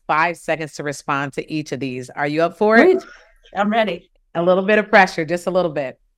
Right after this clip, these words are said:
Speaker 1: So you recently went to Beyonce's Renaissance tour.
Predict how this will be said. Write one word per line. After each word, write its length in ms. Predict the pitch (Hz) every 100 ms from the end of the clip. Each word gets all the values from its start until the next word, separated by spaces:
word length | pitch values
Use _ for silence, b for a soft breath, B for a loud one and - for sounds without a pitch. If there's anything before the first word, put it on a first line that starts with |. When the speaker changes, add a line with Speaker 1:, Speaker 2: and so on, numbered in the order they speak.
| _
Speaker 1:
So 140 | - 208
you 200 | 196 185
recently 440 | 208 247 254 226
went 480 | 180 175 170 170 170 _ _
to 120 | -
Beyonce's 760 | 160 165 156 160 147 160 151 139
Renaissance 560 | 151 147 143 139 127 -
tour. 460 | 156 131 127 147